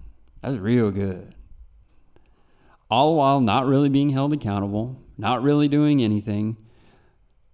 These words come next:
Uh, you never repeal any laws, it seems like. You only make more laws, which make the bureaucracy even worse. And then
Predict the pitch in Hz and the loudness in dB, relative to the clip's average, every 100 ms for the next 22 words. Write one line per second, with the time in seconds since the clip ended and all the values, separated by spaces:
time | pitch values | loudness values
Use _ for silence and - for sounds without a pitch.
0 | _ _ _ _ _ - 107 104 98 95 | _ _ _ _ _ -10 -6 -4 -4 -8
1 | 98 _ _ - 104 107 131 139 107 104 | -12 _ _ -12 -2 0 2 2 0 2
2 | 131 190 127 107 101 101 107 110 110 - | 2 2 2 0 0 2 2 0 -4 -4
3 | 113 107 104 104 131 - - 104 117 131 | -2 -4 -4 -2 -4 -6 -16 -4 0 2
4 | 117 123 117 107 143 151 104 110 110 104 | 2 0 -2 0 2 2 2 0 -2 -6
5 | - 110 110 110 95 107 110 107 107 113 | -4 -4 -4 -8 -4 -2 -2 -4 -10 -8
6 | 107 92 98 135 107 123 - - - - | -6 -6 -4 -2 -2 -6 -12 -20 -20 -20
7 | - _ _ _ _ _ _ _ _ _ | -20 _ _ _ _ _ _ _ _ _
8 | - - - - - - - - - - | -18 -18 -20 -20 -18 -18 -20 -20 -20 -20
9 | - - - - - _ _ _ _ _ | -20 -20 -20 -20 -20 _ _ _ _ _
10 | _ _ _ _ _ _ _ _ _ 147 | _ _ _ _ _ _ _ _ _ 0
11 | 147 151 143 139 135 | 2 4 4 2 -2